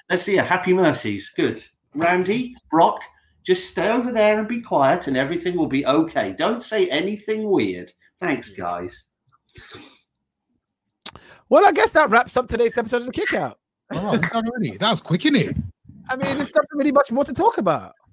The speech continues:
Speaker 3: Cool.
Speaker 2: Am I, am I
Speaker 3: Um,
Speaker 2: wrong here, Mex? Am I missing something?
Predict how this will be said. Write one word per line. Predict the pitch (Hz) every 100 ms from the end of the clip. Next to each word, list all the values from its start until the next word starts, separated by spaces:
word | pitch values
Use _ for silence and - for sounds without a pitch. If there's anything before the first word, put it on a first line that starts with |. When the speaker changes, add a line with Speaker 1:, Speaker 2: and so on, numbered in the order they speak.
| _ _ -
Speaker 3:
Cool. | 247 302 359 107 - _ _ _ _ _ _ -
Speaker 2:
Am | 196
I, | 220 -
am | 226
I |
Speaker 3:
Um, | 240
Speaker 2:
wrong | 247 285
here, | 311
Mex? | 302 339 - - -
Am | 185
I |
missing | 226 - 254
something? | 294 370